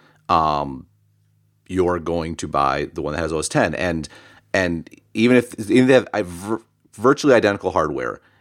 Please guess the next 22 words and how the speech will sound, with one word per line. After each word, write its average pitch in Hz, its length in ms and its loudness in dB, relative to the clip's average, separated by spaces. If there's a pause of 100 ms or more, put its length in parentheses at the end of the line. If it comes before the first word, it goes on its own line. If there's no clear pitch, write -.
(140)
if 95 200 -2
the 104 120 0
O 101 60 6
S 98 180 2
ten 101 400 -2
machine 82 460 -6
cost 78 500 -4
a - 60 -18
thousand 87 360 -2
dollars 67 600 -6
and 85 200 -8
the 80 40 -8
Windows 92 240 -4
machine 80 220 -10
cost 78 200 -8
eight 98 140 -6
hundred 90 200 -8
dollars, 67 460 -4 (380)
well, 92 160 2
it - 80 -2
turns 101 260 -2
out 90 280 0